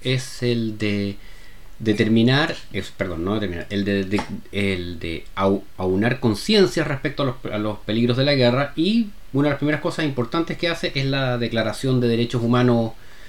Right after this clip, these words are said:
que todos conocemos y de la cual yo hablé hace un tiempo atrás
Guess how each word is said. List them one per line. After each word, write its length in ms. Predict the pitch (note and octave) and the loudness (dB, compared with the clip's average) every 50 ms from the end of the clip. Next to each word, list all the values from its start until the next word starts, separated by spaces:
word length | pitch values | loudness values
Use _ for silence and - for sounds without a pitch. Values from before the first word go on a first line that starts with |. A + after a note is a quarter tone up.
| - - - - - - - - - - - | -14 -14 -14 -14 -14 -14 -14 -16 -14 -14 -8
que 400 | - - A2+ G#2+ G#2+ G#2+ G#2+ G#2+ G#2 | -2 2 2 4 4 4 2 2 4
todos 220 | - C3 B2+ B2 | 4 6 6 6
conocemos 520 | B2+ - B2+ A#2+ A#2 - D3 D3 D#3+ D#3 D3+ | 6 6 4 4 4 4 2 4 4 4 4
y 20 | |
de 60 | C3+ B2+ | 4 2
la 80 | A#2+ | 4
cual 140 | - C#3+ C#3 | 4 2 4
yo 100 | D3 C#3+ | 4 4
hablé 180 | C#3+ C#3 C#3+ D3 | 4 4 4 4
hace 220 | C#3+ C3+ - D3+ | 2 2 0 0
un 180 | C#3+ C#3 C3+ B2+ | 0 0 0 0
tiempo 340 | - C#3+ C#3 B2+ C3 C3+ | 0 0 0 2 2 0
atrás 280 | B2+ A#2+ A#2+ A2+ G#2+ | 0 2 2 0 0